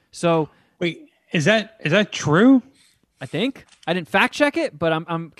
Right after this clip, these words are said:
Speaker 1: I'm assuming A twenty-four did their homework. Uh,
Speaker 2: The, those motherfuckers didn't know shit about gambling during that, uh, Precious,
Speaker 1: <laughs>
Speaker 2: what is it, Uncut Gems movie?
Speaker 1: <laughs>
Speaker 2: We can't just assume that they did their homework. Shuddy, if you could fact check that, that'd be great.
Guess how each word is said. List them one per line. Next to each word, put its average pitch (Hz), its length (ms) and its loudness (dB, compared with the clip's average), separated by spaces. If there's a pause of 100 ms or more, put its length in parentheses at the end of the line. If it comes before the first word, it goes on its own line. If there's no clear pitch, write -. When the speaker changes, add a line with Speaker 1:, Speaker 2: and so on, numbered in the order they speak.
(100)
Speaker 1:
I'm 156 260 -12
assuming 175 480 -4
A 160 100 -6
twenty-four 160 460 -6
did 170 140 -6
their 180 100 -6
homework. 190 460 -8 (1300)
Uh, 147 320 -4 (400)
Speaker 2:
The, 147 320 -10 (140)
those 196 180 2
motherfuckers 180 580 -2
didn't 160 200 -6
know 156 140 -10
shit - 280 -6
about 147 280 -4
gambling 151 560 -4
during 143 200 -4
that, 135 200 -4
uh, 135 260 -4 (240)
Precious, 156 480 -4 (100)
Speaker 1:
<laughs> - 120 -20
Speaker 2:
what 165 180 -4
is 143 100 -6
it, 143 100 -14
Uncut 165 360 -4
Gems 165 460 -4
movie? 202 360 -2
Speaker 1:
<laughs> - 60 -14 (480)
Speaker 2:
We 190 100 -8
can't 208 200 -2
just 170 180 -10
assume 170 380 -6
that 151 160 -6
they 147 80 -2
did 143 160 -4
their 135 140 -4
homework. 127 400 -6
Shuddy, 165 400 -4 (500)
if 160 100 -10
you 190 140 -4
could 165 220 -6 (160)
fact 170 340 -4
check 143 160 -4
that, 139 140 -10
that'd 143 160 -8
be 139 80 -10
great. 139 340 -8